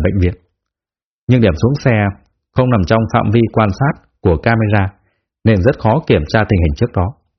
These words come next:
Có mấy đoạn này là đủ rồi. Xem ra sự thay đổi trạng thái của Diêu Bách đã xảy ra trong bệnh viện.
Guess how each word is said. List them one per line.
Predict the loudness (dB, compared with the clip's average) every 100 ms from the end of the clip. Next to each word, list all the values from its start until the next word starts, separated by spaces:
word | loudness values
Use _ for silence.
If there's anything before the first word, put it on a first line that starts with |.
| _ _ _ _ _ _ _ _ _ _ _
Có | 0
mấy | 2 2
đoạn | 2 2
này | 2
là | 2
đủ | 2
rồi. | 2 0 -2 -6 _ _ _ _ _ _ _
Xem | -2 0
ra | 2 2 2 0 -4 -12 _ _ _ _ -6
sự | 0 2
thay | 2
đổi | 2 0
trạng | 0 -2 -2
thái | -2 0
của | 0 2
Diêu | 2
Bách | 0 -2 _ _ _ _ _ _
đã | -2 0
xảy | 0 0
ra | 0 0
trong | 0
bệnh | -2 0
viện. | -2